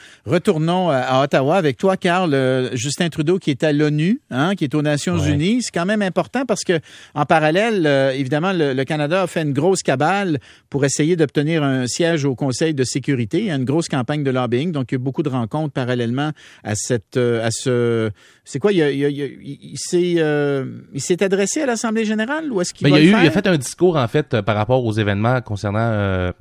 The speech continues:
Speaker 2: euh, commémoration à Nelson Mandela, mais le discours officiel, ça va être fait par Chrystia Freeland. C'est la première fois que Justin Trudeau ne le fait pas.
Speaker 1: Ok.
Speaker 2: C'est intéressant, mais il faut dire qu'il y a une grande délégation du Canada. Ils font une grosse campagne, comme tu le disais.
Speaker 1: Mm.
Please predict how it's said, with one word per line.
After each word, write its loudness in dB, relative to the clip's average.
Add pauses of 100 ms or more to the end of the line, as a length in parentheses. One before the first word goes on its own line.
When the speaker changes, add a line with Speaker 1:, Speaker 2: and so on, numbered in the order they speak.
Speaker 2:
euh, -8 (100)
commémoration 0
à 2
Nelson 0
Mandela, 0
mais 2
le 0
discours 0
officiel, 2
ça -2
va -2
être -4
fait -2
par 4 (160)
Chrystia -4
Freeland. -2 (420)
C'est -10
la -8
première -2
fois -2
que -2
Justin -4
Trudeau -4
ne -2
le 0
fait -2
pas. -4 (300)
Speaker 1:
Ok. -8
Speaker 2:
C'est -4
intéressant, 2
mais 4
il -4
faut 0
dire 0
qu'il 0
y 0
a 0
une -4
grande 2
délégation 0
du -10
Canada. 0 (240)
Ils -14
font 0
une 0
grosse 2
campagne, 0
comme -4
tu -8
le -6
disais. 0
Speaker 1:
Mm. -4